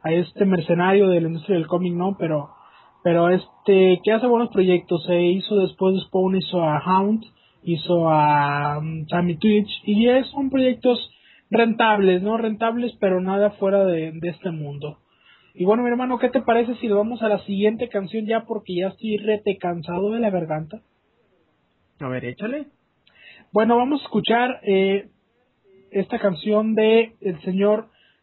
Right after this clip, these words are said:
Speaker 1: Nach Scratch, este rapero, eh, español,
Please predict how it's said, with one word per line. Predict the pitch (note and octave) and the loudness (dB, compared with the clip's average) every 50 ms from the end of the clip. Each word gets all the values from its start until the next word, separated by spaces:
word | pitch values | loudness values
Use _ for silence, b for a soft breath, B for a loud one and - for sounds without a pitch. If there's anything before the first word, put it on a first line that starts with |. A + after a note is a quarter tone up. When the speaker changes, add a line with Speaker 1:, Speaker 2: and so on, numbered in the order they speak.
| _ - | _ -6
Speaker 1:
Nach | F3 F3+ G3 G#3+ A3+ A3 - - - - | -2 0 0 0 0 -2 -4 -10 -16 -16
Scratch, | _ - G3+ G3 G#3+ A#3+ C4+ C4 - - - | _ 0 2 2 2 2 0 -2 -8 -10 -6
este | G3 F#3 F#3 F#3 - _ - - G3+ F#3+ F#3 F3+ F3 F3 E3 | -4 -4 -4 -4 -6 _ -4 0 2 2 2 4 4 2 2
rapero, | E3 E3+ E3+ F3+ - _ - G3+ G#3 G#3+ G#3+ A3+ B3 D4 - _ _ _ _ _ _ _ _ _ _ | 2 0 -2 -2 -2 _ 4 4 6 6 4 2 -2 -6 -8 _ _ _ _ _ _ _ _ _ _
eh, | - E3 E3 E3+ E3 E3 E3 E3+ F3+ - | -12 -8 -8 -6 -6 -4 -4 -6 -6 -6
español, | F#3 F3 - - - F#3 F3+ F#3 G3+ G#3 G#3+ A3+ C#4 E4 - | -10 -12 -10 -10 -8 -6 -4 -2 -2 0 0 0 -2 -4 -6